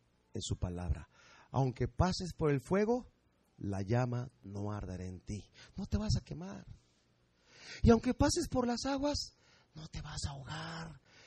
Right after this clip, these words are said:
"Señor, pero ¿cómo? ¿Cómo?". "Yo estaré contigo como estuve con Israel. A pesar de ser un pueblo rebelde, los guardó, les dio de comer, nunca se enfermaron". Claro,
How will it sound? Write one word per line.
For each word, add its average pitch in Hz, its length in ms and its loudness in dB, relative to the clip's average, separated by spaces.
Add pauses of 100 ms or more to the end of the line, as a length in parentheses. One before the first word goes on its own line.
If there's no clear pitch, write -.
(100)
"Señor, 165 300 -6
pero 185 180 -6
¿cómo? 220 680 -12 (360)
¿Cómo?". 220 440 -14 (260)
"Yo - 200 -12
estaré - 380 -12
contigo 131 880 -18
como 117 260 -6
estuve 123 380 -6
con 117 260 -6
Israel. 117 1000 -2 (480)
A 131 200 -4 (120)
pesar 135 260 2
de 165 100 -6
ser - 160 0
un 165 120 -4
pueblo 156 280 -4
rebelde, 151 840 -2 (720)
los 156 320 -2
guardó, 160 800 -8 (760)
les 165 320 2
dio 170 120 6
de 180 140 0
comer, 175 520 -2
nunca 190 300 -6
se 190 120 -8
enfermaron". 170 640 -4 (280)
Claro, 262 340 0